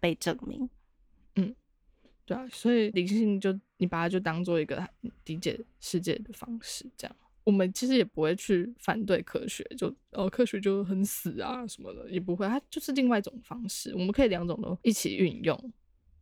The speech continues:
Speaker 2: 我们人类用科学突破了很多发展，然后也持续用科学在探索世界，但我不觉得灵性会是这件事情的敌人。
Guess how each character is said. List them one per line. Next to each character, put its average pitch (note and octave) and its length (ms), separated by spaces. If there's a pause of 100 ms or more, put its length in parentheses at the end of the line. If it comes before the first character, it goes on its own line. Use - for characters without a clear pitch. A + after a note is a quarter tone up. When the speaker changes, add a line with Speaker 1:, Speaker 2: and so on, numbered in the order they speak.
(200)
Speaker 2:
我 A3+ 60
们 G#3 100
人 G3 200
类 C#4 140
用 B3+ 140
科 G#3 220
学 - 160
突 - 160
破 F#3+ 220
了 - 80
很 G#3 120
多 E3 140
发 - 240
展， - 180
然 - 120
后 F3+ 240 (340)
也 E3 320
持 E3 220
续 F#3+ 180
用 F3+ 380
科 F3 160
学 F#3 120
在 E3+ 100
探 F3 220
索 - 160
世 - 320
界， - 160 (460)
但 G3+ 140
我 D3 120 (300)
不 G#3 80
觉 F3 180
得 B2+ 140
灵 - 220
性 F#3+ 340 (400)
会 F3 220
是 F3+ 320
这 F3 100
件 E3 180
事 F3 140
情 - 160
的 - 160
敌 - 220
人。 F3+ 340